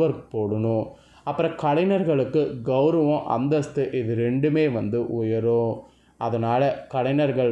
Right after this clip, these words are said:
வந்து இந்த டைம் உங்களுக்கு கிடைக்கக்கூடிய வாய்ப்பை எதையும் மிஸ் பண்ணாதீங்க. அப்புறம் மாணவ மாணவிகளாக இருக்கக்கூடிய கன்னி ராசிக்காரங்களுக்கு மேற்படிப்பு சம்பந்தமாக நீங்க எடுக்கக்கூடிய முயற்சி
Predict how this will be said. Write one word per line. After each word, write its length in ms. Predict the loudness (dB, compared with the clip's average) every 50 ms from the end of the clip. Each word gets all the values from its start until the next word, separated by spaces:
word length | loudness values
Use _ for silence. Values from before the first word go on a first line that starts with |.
| 0 -2
வந்து 220 | -2 0 0 -2 -2 -2
இந்த 200 | -4 -4 -4 -4
டைம் 280 | -2 -2 -2 -2 -2 -2 -4 -4
உங்களுக்கு 320 | -4 -4 -4 -6 -6 -10 -10 -6
கிடைக்கக்கூடிய 600 | -4 -2 -2 -2 -2 -4 -2 -2 -2 0 0 -2 0
வாய்ப்பை 440 | 0 0 0 0 0 -2 -2 -4 -2 -2
எதையும் 420 | -2 -4 -2 -2 -2 -2 -4 -4 -4
மிஸ் 200 | -6 -6 -6 -8 -10 -10
பண்ணாதீங்க. 680 | -6 -4 -4 -2 -2 -2 -2 -2 -2 -2 -2 0 0 0 0 0 -2 -4 -8 -16 -20 _ _ _ _ _ -6
அப்புறம் 340 | -4 -2 0 0 0 0 -2 -4 -4 -2 0 0
மாணவ 460 | 2 2 2 2 2 2 2 2 0
மாணவிகளாக 840 | 0 0 0 2 2 0 0 0 0 2 2 2 4 2 2 2 2 2 2
இருக்கக்கூடிய 480 | 2 0 -2 -4 -4 -2 0 0 0 0 -2
கன்னி 320 | -4 -4 -4 -2 0 0
ராசிக்காரங்களுக்கு 960 | 2 2 0 0 -2 -6 -6 -4 -2 -2 -2 -2 -2 -2 -2 -2 0 0 0 0 -2 -6 -12 -20 _ _ _ _ -4 0
மேற்படிப்பு 600 | 2 2 2 0 2 0 0 0 0 0 -2 -2 -2 -2
சம்பந்தமாக 760 | -2 0 -2 -2 0 0 0 0 0 0 0 0 0 -2 -2 -4 -4 -4 -2
நீங்க 260 | 0 0 0 0 2 2 2 2
எடுக்கக்கூடிய 600 | 0 0 -2 -4 -6 -4 -4 -2 -2 0 -2 -2 -2
முயற்சி 500 | -2 -2 0 -2 -2 -4 -6 -6 -6